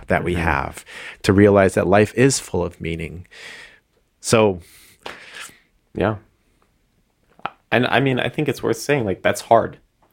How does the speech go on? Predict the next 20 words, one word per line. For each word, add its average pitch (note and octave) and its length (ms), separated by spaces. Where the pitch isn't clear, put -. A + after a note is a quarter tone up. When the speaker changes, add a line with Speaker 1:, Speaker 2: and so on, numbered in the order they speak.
Speaker 1:
Oh, G#2 160
yeah. F#2 160
Speaker 2:
Right? G#2+ 260
'Cause, A#2+ 200
like, A#2+ 180
even C3+ 240
if A#2 100
you A2+ 60
just G2+ 240
parse F#2+ 320
out, F2+ 260
like, F2 240
the F2+ 80
time, D#2+ 640
the F#2+ 60
time A#2+ 320
that G#2+ 140
you're F#2+ 320
invited F2+ 600
into E2 760